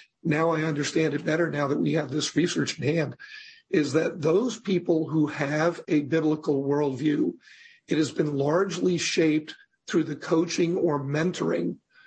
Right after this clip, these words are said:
of another individual who has that biblical worldview and is willing to come alongside them and not only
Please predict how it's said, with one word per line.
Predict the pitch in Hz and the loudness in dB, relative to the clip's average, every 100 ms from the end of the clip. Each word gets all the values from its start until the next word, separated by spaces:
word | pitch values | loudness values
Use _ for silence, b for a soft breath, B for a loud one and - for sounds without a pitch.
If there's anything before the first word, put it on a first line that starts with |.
| b _ | b _
of | 170 147 | 0 2
another | 143 139 170 175 160 | 2 2 4 4 2
individual | - 160 139 147 113 165 175 - - - _ b _ | 2 0 0 -2 2 2 2 -4 -6 -8 _ b _
who | - 151 | 0 0
has | 156 180 214 151 | 2 2 2 2
that | 156 143 | 0 0
biblical | 151 139 135 185 127 | 0 0 0 0 2
worldview | 135 135 117 139 135 - B B B B | 2 0 0 0 2 0 B B B B
and | - 151 | 0 2
is | 135 | 2
willing | 120 170 180 | 2 4 4
to | 165 | 0
come | 170 160 | -2 -2
alongside | 151 156 147 147 - 156 151 151 | 0 -2 -4 -4 -4 -2 0 2
them | 180 180 B B B | 0 -2 B B B
and | - 143 | -2 0
not | 156 170 | 2 4
only | 175 160 160 160 | 4 2 0 -2